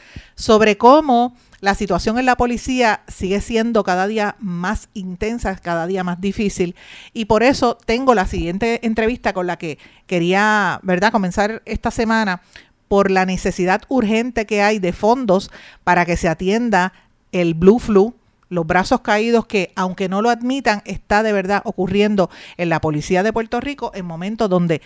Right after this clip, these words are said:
la criminalidad está prácticamente fuera de control. Me encuentro en línea telefónica con el ex monitor federal Arnaldo Claudio, que está haciendo un,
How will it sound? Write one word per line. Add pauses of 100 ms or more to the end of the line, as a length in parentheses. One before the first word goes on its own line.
(160)
la
criminalidad
está
prácticamente
fuera
de
control. (160)
Me
encuentro
en
línea
telefónica
con
el
ex
monitor
federal
Arnaldo
Claudio, (420)
que
está
haciendo
un,